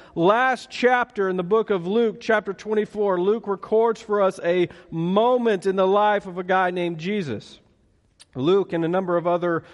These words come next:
eyewitnesses all assert that this Jesus is miraculously conceived by a virgin named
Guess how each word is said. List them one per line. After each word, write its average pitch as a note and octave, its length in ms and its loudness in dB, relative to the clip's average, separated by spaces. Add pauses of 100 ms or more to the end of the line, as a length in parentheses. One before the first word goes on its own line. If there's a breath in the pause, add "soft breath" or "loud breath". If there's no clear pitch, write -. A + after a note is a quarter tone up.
(240 loud breath)
eyewitnesses F3 840 0
all G3 320 2
assert G#3 400 -2
that F3 140 -6
this F3+ 220 0
Jesus A3 600 -2
is G3 220 -2 (240 loud breath)
miraculously G#3 960 0
conceived G3+ 680 -6
by F#3+ 200 2
a F3 80 0
virgin G3+ 460 -4
named G3 320 -4